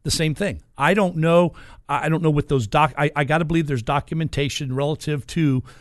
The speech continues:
the decision that was made that was sent off to the companies that manufactured this in two thousand nine, two thousand ten, that made them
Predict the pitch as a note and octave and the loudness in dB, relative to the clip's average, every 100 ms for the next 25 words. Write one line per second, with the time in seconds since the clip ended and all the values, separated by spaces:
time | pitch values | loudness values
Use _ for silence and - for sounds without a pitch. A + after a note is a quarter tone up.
0 | - - B2 A#2+ D#3+ C#3 D#3 C#3 C#3 A#2 | -12 -8 -6 -4 -2 -2 -2 -4 -4 -2
1 | D#3+ C3+ A#2+ A#2+ - - _ D3+ C3+ - | 0 2 0 -4 -10 -20 _ -8 -6 -2
2 | D3+ D3+ - D3 B2+ D3+ C#3+ C3 A2+ C#3 | 0 0 -2 -6 -4 -4 -2 -4 -6 -6
3 | C#3 B2+ A#2 D#3 D3+ - A2+ B2+ - C3 | -4 -4 -2 0 -2 -4 -8 -6 -6 -6
4 | - - C#3+ C3 B2+ C3 B2+ - C3 C3 | -6 -6 -6 -4 -4 -4 -4 -6 -6 -6
5 | A#2 A2+ - F#3 C#3 - - - - C#3+ | -6 -6 -2 0 0 -4 -12 -20 -8 -2
6 | D3 D3+ C3 C3+ C3+ C3 | 2 2 2 2 2 0